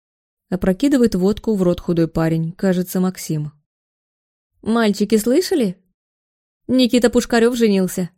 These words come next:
хлопает в ладоши пухленькая блондинка Настя. "Ничего себе! Я думал, что первыми будут Алёнка с Алексом", смеётся Лёва, но, поймав взгляд мажора, краснеет. "Прости, бро, погорячился".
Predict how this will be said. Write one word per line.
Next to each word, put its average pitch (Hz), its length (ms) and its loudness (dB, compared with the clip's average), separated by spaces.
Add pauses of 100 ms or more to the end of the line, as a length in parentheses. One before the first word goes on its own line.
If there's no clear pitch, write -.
(420)
хлопает 185 520 0
в - 20 -4
ладоши 190 460 -2
пухленькая 185 560 -2
блондинка 170 500 -2
Настя. 160 480 -6 (960)
"Ничего 214 640 4
себе! 185 420 0 (480)
Я 220 260 2
думал, 262 260 2
что 233 180 -2
первыми 226 380 2
будут 208 320 4
Алёнка 196 360 2
с - 80 -6
Алексом", 175 580 -2 (300)
смеётся 175 560 -2
Лёва, 277 320 2
но, 269 160 0
поймав 202 500 0
взгляд 170 440 -2
мажора, 175 400 -2
краснеет. 208 680 -4 (480)
"Прости, 202 480 0
бро, 175 240 2
погорячился". 165 720 -4